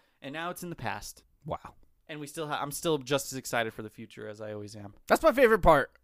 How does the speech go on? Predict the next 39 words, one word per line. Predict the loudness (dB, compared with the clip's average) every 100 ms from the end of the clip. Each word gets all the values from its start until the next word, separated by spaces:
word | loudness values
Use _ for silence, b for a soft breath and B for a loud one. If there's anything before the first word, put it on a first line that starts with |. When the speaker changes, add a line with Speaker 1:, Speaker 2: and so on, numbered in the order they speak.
| _
Speaker 2:
Like, | 6 10
I | 10
love | 10 10
the | 8
movies, | 6 6 4 4
but | 8
I | 10
love | 10
expecting | 8 6 6 6 2
the | -2
movies | 0 0 -2
more | 0 0
than | 0
actually | 0 -2 -4
watching | 0 0 -2 -8
them. | -16 -20 _ _
Speaker 1:
<laughs> | -12 -8 -6 -6 -6 -2 6 6 6 2 0 0 -4 -6 -12 -12 -16 -18 _ b b
Yeah, | 0 4 4 2
that | -6
might | 0
Speaker 2:
Thinking | 0 2
Speaker 1:
be | 2
Speaker 2:
of | 4
Speaker 1:
fair. |
Speaker 2:
what | 6 6
could | 6 6
happen, | 8 6 6 2
and | 2
I | 2 4
like | 2 2
more | 0 0
than | 0
what | 2 2
actually | 2 -2 -4
happens | -4 -6 -10 -16
most | -18 -18
of | -16
the | -16
time. | -18